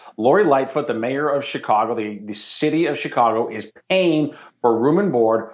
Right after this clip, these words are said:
for illegal migrants. And I don't mean just a few, by the way. I'm talking about thousands to be placed in their very neighborhood. I mean, talk about a lack of priorities. And so thankfully,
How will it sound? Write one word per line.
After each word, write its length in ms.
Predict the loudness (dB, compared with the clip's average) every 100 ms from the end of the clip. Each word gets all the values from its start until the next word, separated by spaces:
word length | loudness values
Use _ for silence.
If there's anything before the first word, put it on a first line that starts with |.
| -8
for 100 | 0
illegal 320 | 2 2 2 4
migrants. 380 | 4 2 0
And 80 | 0
I 80 | 0
don't 160 | 0 -2
mean 120 | -4
just 160 | -4
a 40 | -8
few, 260 | -8 -4
by 180 | 0 0
the 100 | -2
way. 100 | -4
I'm 160 | -4 -2
talking 240 | -2 -2
about 360 | -2 -2 -4 -2
thousands 600 | 0 0 -2 -8 -14 -18 _ _ -8
to 60 | -4
be 100 | -4
placed 480 | -2 -2 -2 -6 -20 _ -8
in 560 | -4 -2 -2 -4 -6 -2
their 380 | 0 0 -2
very 320 | -2 -2 -2 -4
neighborhood. 560 | -2 -4 -6 -10 -10
I 80 | -6
mean, 140 | -4 -4
talk 300 | 0 2 2
about 340 | 2 2 0
a 100 | -2
lack 460 | 0 0 0 -2 -6
of 100 | -10
priorities. 540 | -4 -4 -2 -4 -6 -10
And 100 | -4
so 140 | -4
thankfully, 720 | 2 0 0 -2 -4 -4 -8